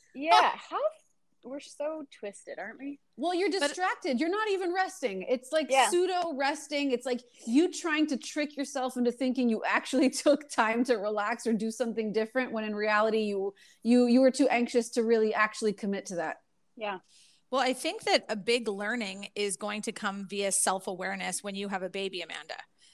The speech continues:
Speaker 3: Like,
Speaker 1: Mm.
Speaker 3: won't this be such a switch for you where we are taught to hustle and all this? We've, we've dissected all this, but if we talk about what Gary Vee is saying, is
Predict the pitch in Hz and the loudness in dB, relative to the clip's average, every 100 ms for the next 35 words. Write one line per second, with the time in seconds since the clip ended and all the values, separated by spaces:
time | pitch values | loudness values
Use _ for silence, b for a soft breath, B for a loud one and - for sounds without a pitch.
0 | b 226 214 - 190 214 240 311 220 247 | b 4 4 0 -10 -4 0 0 4 4
1 | 262 233 202 226 220 233 254 - - 214 | 4 0 -4 -4 -4 -4 -4 0 2 2
2 | 214 247 - - 247 226 185 - - - | 0 0 2 2 -2 -4 -4 -8 -10 -10
3 | - 214 208 311 254 208 208 208 202 202 | -10 -10 -6 -6 -4 -2 -2 0 -2 -6
4 | b b b _ _ - 220 233 233 214 | b b b _ _ -18 -8 0 4 4
5 | 220 202 190 214 202 196 - 196 196 196 | 4 4 4 2 -4 -2 -2 -4 -6 -8
6 | 190 202 - 277 190 302 349 285 247 - | -6 -6 -6 -8 -8 -2 2 4 4 4
7 | 208 - 185 185 196 - 240 233 262 - | 2 -2 -8 -8 -8 -8 -8 -8 -8 -4
8 | 254 320 240 202 226 180 220 220 214 190 | -6 -4 -4 -4 -6 -6 -6 -4 -6 -8
9 | 226 302 220 - 190 175 175 190 - b | -8 -4 0 0 -2 -6 -10 -14 -18 b
10 | b b b 233 226 220 | b b b 0 0 -2